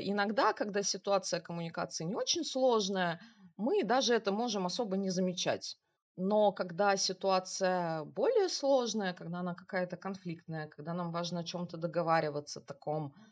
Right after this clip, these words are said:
э, о каких-то совместных шагах, да, и у нас есть разное мнение по этому поводу, то любая вот эта вот, э, раздражулечка может быть таким, э, полежком в камин,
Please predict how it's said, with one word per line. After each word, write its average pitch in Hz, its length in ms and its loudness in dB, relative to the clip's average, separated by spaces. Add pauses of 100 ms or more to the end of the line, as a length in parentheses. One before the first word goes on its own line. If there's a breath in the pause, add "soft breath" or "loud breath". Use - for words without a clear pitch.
(300 loud breath)
э, 156 60 -8
о 151 420 -4
каких-то 170 380 -8
совместных 170 560 -4
шагах, 147 540 0
да, 143 160 -4
и 147 240 -4
у 147 60 -4
нас 147 240 -4
есть 151 200 -6
разное 147 340 -2
мнение 147 380 -4
по 143 120 -8
этому 147 300 -6
поводу, 320 480 2 (600 loud breath)
то 214 340 8
любая 208 540 6
вот 185 200 -2
эта 185 220 4
вот, 160 340 -6
э, 147 640 -2
раздражулечка 196 800 0
может 254 320 0
быть 330 240 -2
таким, 208 500 -4
э, 165 580 -8 (140)
полежком 202 680 0
в - 100 -16
камин, 277 560 0